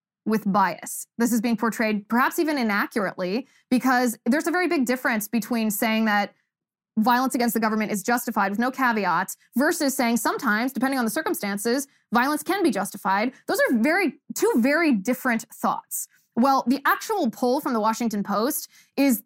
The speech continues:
the latter. The actual poll says that one in three Americans say that violence against the government can sometimes, depending on the circumstances, be justified. But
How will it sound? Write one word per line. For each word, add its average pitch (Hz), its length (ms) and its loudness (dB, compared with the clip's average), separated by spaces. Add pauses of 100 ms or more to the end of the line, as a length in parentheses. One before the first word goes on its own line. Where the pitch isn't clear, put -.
the 240 300 4
latter. 214 560 0
The 208 100 0
actual 285 340 0
poll 277 280 0
says 214 380 0
that 202 260 0 (180)
one 214 220 0
in 269 100 0
three 285 140 2
Americans 226 440 0
say 214 120 -2
that 196 120 -2
violence 214 340 0
against 214 220 -2
the 262 60 -2
government 214 320 -2
can 269 300 -2
sometimes, 240 480 -2
depending 208 240 -2
on 226 60 -4
the 269 40 -6
circumstances, 202 560 -4
be 220 140 -2
justified. 208 560 0 (320)
But 254 260 2